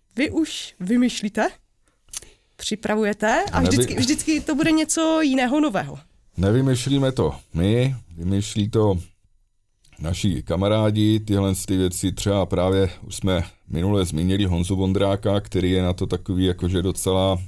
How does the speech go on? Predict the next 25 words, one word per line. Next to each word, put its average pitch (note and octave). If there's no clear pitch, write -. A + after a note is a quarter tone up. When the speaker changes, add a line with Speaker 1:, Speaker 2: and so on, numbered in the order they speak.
Speaker 2:
docela G2
kreativní. F#2
Eh, F2
minule F2+
jsme G2
říkali, F2+
tak F#2
jak F2
on F2+
mi E2+
to E2+
potom F#2
vrátil F2+
jako F#2
z F2
císařova F#2
pekaře, F#2
eh, F2
my F#2
mu B2+
nerozumíme, A2
ale G#2
my G#2+
mu A#2
věříme. E2+